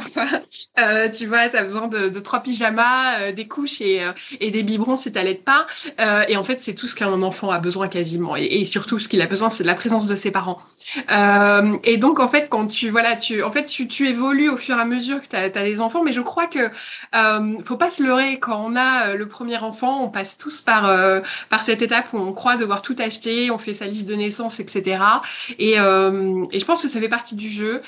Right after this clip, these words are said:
Euh, on peut se renseigner, euh, avant son premier enfant pour se rendre compte que, voilà, d-, des vrais besoins qui, qu'il y a.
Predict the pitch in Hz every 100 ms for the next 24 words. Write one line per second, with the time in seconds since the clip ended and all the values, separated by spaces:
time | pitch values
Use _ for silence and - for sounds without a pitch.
0 | - - - 202 196 196 196 196 202 262
1 | 302 277 254 247 233 240 262 277 285 233
2 | 196 214 208 220 220 214 233 214 208 202
3 | 247 254 - 196 196 220 214 214 180 185
4 | - - 185 190 202 190 220 214 226 226
5 | 220 214 220 185 180 - 190 202 233